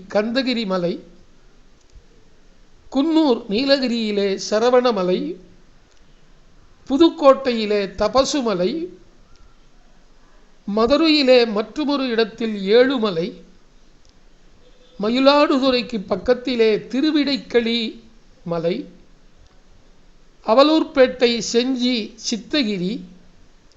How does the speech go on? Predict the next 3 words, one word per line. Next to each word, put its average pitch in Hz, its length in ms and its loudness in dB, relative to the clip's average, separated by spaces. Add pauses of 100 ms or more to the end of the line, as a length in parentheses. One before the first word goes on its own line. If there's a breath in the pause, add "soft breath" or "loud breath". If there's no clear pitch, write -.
(1120)
விழுப்புரத்திலே 262 920 2 (240)
மயிலம் 269 500 2
என்கிற 233 340 -2